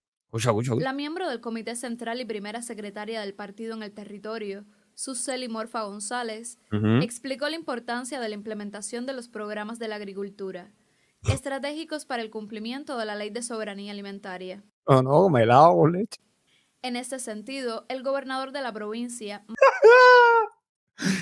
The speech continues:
Speaker 1: Melado con leche.
Speaker 2: Mario Sabines Lorenzo,
Speaker 1: Mira, mira ahí, ahí donde lo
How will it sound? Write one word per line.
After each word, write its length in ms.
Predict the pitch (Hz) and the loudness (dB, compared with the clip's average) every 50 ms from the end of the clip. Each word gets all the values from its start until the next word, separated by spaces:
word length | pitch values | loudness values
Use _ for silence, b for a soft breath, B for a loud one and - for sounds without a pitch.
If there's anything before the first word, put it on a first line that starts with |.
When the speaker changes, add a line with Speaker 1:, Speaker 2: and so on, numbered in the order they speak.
| B B _ _ | B B _ _
Speaker 1:
Melado 460 | - 156 156 160 160 185 208 220 226 202 | 6 8 10 12 12 12 12 10 10 10
con 120 | 226 233 247 | 10 12 12
leche. 120 | 262 247 | 12 10
Speaker 2:
Mario 160 | 240 269 285 - | 10 6 0 -8
Sabines 400 | - 226 214 208 208 214 220 220 | -8 -8 -8 -8 -8 -10 -10 -8
Lorenzo, 600 | 226 214 220 226 240 254 254 240 - - 214 214 | -6 -6 -6 -6 -6 -8 -10 -10 -12 -12 2 8
Speaker 1:
Mira, 440 | 571 587 554 - - - - 571 403 | 8 10 10 10 8 8 8 10 10
mira 200 | 403 403 415 403 | 10 10 10 10
ahí, 120 | 415 415 415 | 10 10 10
ahí 280 | 403 381 - 403 403 | 10 10 10 10 10
donde 100 | 370 381 359 359 | 10 12 12 12
lo 60 | 349 | 12